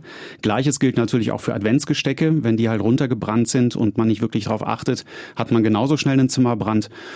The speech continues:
Und man darf natürlich nicht vergessen, die meisten Kerzen sind auf Paraffinbasis. Das heißt, es ist ein Erdölprodukt und Öl wird mit Sicherheit auch nicht günstiger in nächster Zeit. Da werden wir mit Sicherheit auch bei den Kerzen einen kräftigen Preisanstieg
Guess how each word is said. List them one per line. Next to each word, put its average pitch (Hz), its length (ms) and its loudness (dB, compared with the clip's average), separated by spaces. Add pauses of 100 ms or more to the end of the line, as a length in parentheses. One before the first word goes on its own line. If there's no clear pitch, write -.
(260)
Und 156 140 2
man 156 80 6
darf 147 160 2
natürlich 143 240 2
nicht 131 140 2
vergessen, 117 360 0
die 135 80 4
meisten 117 340 0
Kerzen 113 380 -2
sind 110 120 0
auf 107 160 -4
Paraffinbasis. 135 880 0
Das - 160 -2
heißt, 110 220 -2
es 110 60 0
ist 101 40 2
ein 107 60 2
Erdölprodukt 123 760 -2 (360)
und 110 360 2
Öl 117 220 2
wird 113 220 -4
mit 113 100 2
Sicherheit 107 300 -2
auch 113 160 -2
nicht 107 140 0
günstiger 123 360 2
in 117 80 0
nächster 110 300 0
Zeit. 104 440 -4 (140)
Da 104 320 -4
werden 104 160 0
wir 101 60 2
mit 98 160 0
Sicherheit 104 240 -4
auch 101 80 -8
bei 104 80 -6
den 98 120 -2
Kerzen 98 420 -4 (180)
einen 104 80 -2
kräftigen 101 400 -2
Preisanstieg - 760 -6